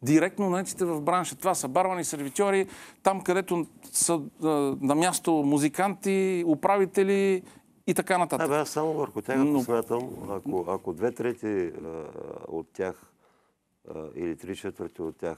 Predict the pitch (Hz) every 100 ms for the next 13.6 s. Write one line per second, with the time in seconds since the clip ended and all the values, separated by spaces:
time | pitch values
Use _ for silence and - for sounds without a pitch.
0 | - 80 78 95 95 85 - 85 82 80
1 | 78 69 - 73 - - - 78 - -
2 | 87 80 78 78 76 - 90 85 76 104
3 | 123 _ _ _ _ _ _ _ _ 92
4 | 90 90 90 87 82 - - - _ _
5 | 104 - 95 - 131 117 - 90 113 -
6 | 101 95 90 - 120 120 107 95 107 110
7 | - 117 - 104 101 104 95 - 127 120
8 | 104 - 117 113 101 110 - 107 104 117
9 | - 117 - - - - - 107 - 123
10 | 117 107 113 98 - - - 135 165 175
11 | 196 196 - 101 95 - - 127 135 135
12 | 110 107 95 101 87 90 90 123 - 139
13 | 135 135 123 151 190